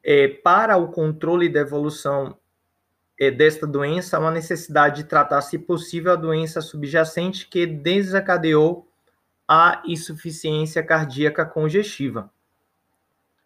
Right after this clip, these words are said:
Deve-se, é, tratar, por exemplo, a válvula, é, problemas na válvula aórtica, mitral, é, bem como,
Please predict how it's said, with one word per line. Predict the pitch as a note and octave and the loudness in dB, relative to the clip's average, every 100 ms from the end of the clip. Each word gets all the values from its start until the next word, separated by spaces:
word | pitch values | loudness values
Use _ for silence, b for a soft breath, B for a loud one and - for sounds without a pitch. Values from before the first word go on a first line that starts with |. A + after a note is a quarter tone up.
| _ _ _ _ _ _ _ _ _ _ - | _ _ _ _ _ _ _ _ _ _ -18
Deve-se, | B2 C3+ - - B2+ D#3+ E3 D#3 D#3+ - D#3+ D#3+ D#3+ - _ | -16 -16 -20 -8 2 4 4 2 -4 -2 -2 0 -4 -10 _
é, | D3+ C#3 | 0 0
tratar, | C3+ - D#3 D3 - D#3+ D3 C#3 C#3+ - _ - | 0 2 4 4 4 4 6 4 0 -12 _ 0
por | D3 | 2
exemplo, | C#3 C3+ D3 C#3 C3 C3+ C3 | 4 2 -2 -6 -4 -2 2
a | B2+ | 2
válvula, | B2+ B2+ A#2+ D3+ D3 B2+ - B2+ B2 | 2 0 2 2 2 2 -2 -2 2
é, | A#2 A#2 A2+ | 2 2 0
problemas | A2 D#3+ C#3+ D#3+ F3 D3 | -2 -2 0 0 0 0
na | C#3 | 0
válvula | C3 C3 B2 A#2 | 2 2 2 2
aórtica, | B2+ D#3+ D#3 - C3+ | 4 4 2 -6 -6
mitral, | B2 A#2+ - C3+ D3+ D#3 D#3+ - _ _ _ _ _ _ C#3 | -6 -4 2 6 6 4 0 -8 _ _ _ _ _ _ 0
é, | C3+ B2+ - | 2 0 -2
bem | C3+ E3+ E3+ | -2 -2 -4
como, | D3 C#3+ D#3 D#3 - | -4 -2 2 2 2